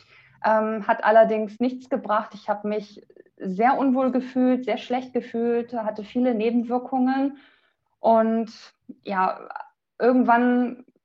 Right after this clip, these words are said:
da kommt auch so, so die Intuition irgendwie, die weibliche Intuition, die dir sagt, "Okay, irgendwie ist das nicht so, wie es sein sollte." Und ich hab dem Ganzen auch irgendwie nicht mehr getraut und wollte auch nicht mehr von außen irgendwelche Hormone zuführen. Also ich hab gemerkt,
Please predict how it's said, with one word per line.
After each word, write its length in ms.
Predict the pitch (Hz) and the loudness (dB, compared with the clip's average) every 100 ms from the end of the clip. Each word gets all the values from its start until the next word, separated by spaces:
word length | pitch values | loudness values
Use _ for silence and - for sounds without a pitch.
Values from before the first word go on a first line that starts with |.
| - - | -20 -20
da 160 | 247 208 | -6 -6
kommt 340 | 208 269 254 - | -2 -2 -2 -2
auch 140 | 208 | -2
so, 260 | 254 208 - | -2 -2 -2
so 140 | 226 | -2
die 180 | 202 - | -2 -4
Intuition 800 | 208 - 202 208 - 220 277 349 | -6 -4 -4 -4 -6 -2 -2 -2
irgendwie, 560 | 311 320 320 339 330 | -2 0 0 0 0
die 140 | 262 247 | 0 0
weibliche 420 | 269 277 262 262 | -2 -2 -2 -2
Intuition, 600 | 233 226 214 - 262 285 | -2 -2 -4 -2 0 2
die 80 | 214 | 0
dir 200 | 220 202 | 0 0
sagt, 320 | 226 277 220 | 0 0 -4
"Okay, 380 | 202 - 240 254 | -10 -4 -2 0
irgendwie 500 | 240 262 240 254 254 | 0 0 0 0 0
ist 220 | 254 - | -4 -6
das 180 | 240 - - | -8 -10 -16
nicht 380 | 220 220 214 - | -8 -6 -6 -4
so, 280 | 214 247 247 | -2 -2 -2
wie 200 | 208 214 | -6 -6
es 280 | 214 220 - _ _ _ _ | -6 -8 -10 _ _ _ _
sein 380 | 208 392 302 | -4 2 2
sollte." 560 | 190 196 202 208 208 - | 4 2 0 0 0 0
Und 380 | 196 214 214 208 | 0 0 -2 -6
ich 260 | 220 - | -10 -8
hab 200 | 240 - | -10 -4
dem 180 | 240 233 | -2 0
Ganzen 360 | 226 254 269 254 | 0 0 0 0
auch 180 | 226 233 | 2 2
irgendwie 320 | 240 247 247 | 2 2 2
nicht 200 | 247 247 | 0 0
mehr 140 | 240 220 | -2 -2
getraut 600 | 208 - 226 285 311 262 | -6 -4 0 4 4 2
und 200 | 208 202 | -2 0
wollte 400 | 254 294 269 - | 0 -2 -4 -6
auch 160 | 254 | -4
nicht 200 | 269 262 | -6 -4
mehr 100 | 254 | -6
von 260 | 254 233 - | -6 -8 -4
außen 360 | 247 254 262 | -4 -2 -2
irgendwelche 500 | 240 240 233 226 208 202 | -2 -2 -4 -8 -8 -4
Hormone 440 | 202 254 294 269 | -2 0 0 -2
zuführen. 360 | - 254 247 208 | -6 -8 -4 -4
Also 140 | 208 | -6
ich 100 | 208 | -8
hab 180 | 233 - | -8 -6
gemerkt, 420 | 208 220 247 | -4 -2 -4